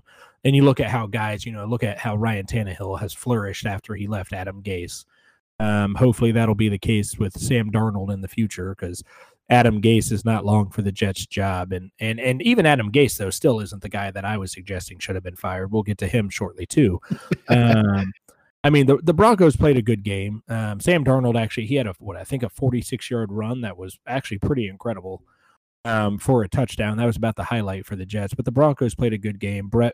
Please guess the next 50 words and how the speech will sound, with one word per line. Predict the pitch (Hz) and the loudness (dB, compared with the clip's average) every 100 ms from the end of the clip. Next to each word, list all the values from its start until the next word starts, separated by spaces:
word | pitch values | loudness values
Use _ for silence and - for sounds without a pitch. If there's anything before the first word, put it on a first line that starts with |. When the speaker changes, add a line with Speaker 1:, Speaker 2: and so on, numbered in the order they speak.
| - | 0
Speaker 1:
Rippon, | 110 104 104 104 - _ _ _ _ | -2 0 -4 -6 -12 _ _ _ _
um, | 117 113 123 | 0 0 2
had | 202 | 4
a | 165 | 4
solid | - 143 120 110 | 6 4 4 2
game. | 107 113 120 | 0 0 0
He | |
did | 127 123 131 | 0 0 2
throw | 120 | 2
a | 110 | 0
few | - 117 | -2 -2
interceptions, | 107 101 - 101 - 107 104 - | -4 -6 -8 -6 -6 -8 -8 -6
but, | 110 | -6
I | 110 | -4
mean, | 123 113 | -4 -4
for | 131 | -2
his | 113 | -2
first | - 135 - | 0 -2 -2
N | 127 | -4
F | 117 | -2
L | 120 110 | -2 -4
start, | - 117 113 117 - _ _ _ - | -4 -2 0 -2 -8 _ _ _ -4
um, | 107 107 | -2 0
being | 135 120 | 2 0
a | |
practice | 98 127 117 120 104 | 0 -2 -2 -4 -4
squad | - 113 107 | -2 -2 -2
guy, | 101 104 104 107 | -4 -6 -6 -6
I | |
mean, | 110 127 | -6 -4
he | 208 | 0
had | 180 147 | 2 2
a | |
solid | - 120 107 104 | 0 -4 -4 -4
game. | 107 107 104 | -2 -2 0
Melvin | 123 123 113 | 0 0 0
Gordon | 117 113 110 | 2 2 0
ran | 107 113 | -2 -2
the | 110 | -4
ball | 110 107 | -2 -2
well, | 104 107 104 | 0 -2 0
had | 113 | 0
over | 117 110 110 | 0 0 -2
a | |
hundred | 110 104 98 | -4 -8 -6
yards | 107 104 101 | -6 -4 -6
and | 107 | -10
a | |
couple | - 107 104 | -10 -12 -12
touchdowns. | - 107 - 107 104 104 107 | -12 -12 -10 -8 -8 -8 -12